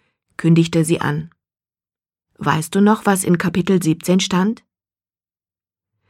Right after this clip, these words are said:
Es belustigte Nadia immer wieder, dass ihre Großmutter, obwohl sie das Buch so lieb hatte, so wenig vom Gehörten behielt. Aber Jakuz versuchte gar nicht viel zu behalten.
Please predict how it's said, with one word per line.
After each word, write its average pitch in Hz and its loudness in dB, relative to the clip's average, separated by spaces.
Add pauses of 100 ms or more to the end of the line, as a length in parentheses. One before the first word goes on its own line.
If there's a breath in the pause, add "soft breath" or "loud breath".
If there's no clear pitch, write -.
(380)
Es 190 0
belustigte 208 0
Nadia 170 4
immer 185 2
wieder, 208 2 (460 loud breath)
dass 175 -6
ihre 165 -2
Großmutter, 196 -2
obwohl 208 2
sie 208 -2
das 185 -4
Buch 247 -4
so 208 4
lieb 254 4
hatte, 214 0 (360 loud breath)
so 202 2
wenig 233 4
vom 214 4
Gehörten 190 2
behielt. 233 -2 (500)
Aber 180 2
Jakuz 185 0
versuchte 190 0
gar 160 2
nicht 151 -4
viel 147 -2
zu - -8
behalten. 143 -8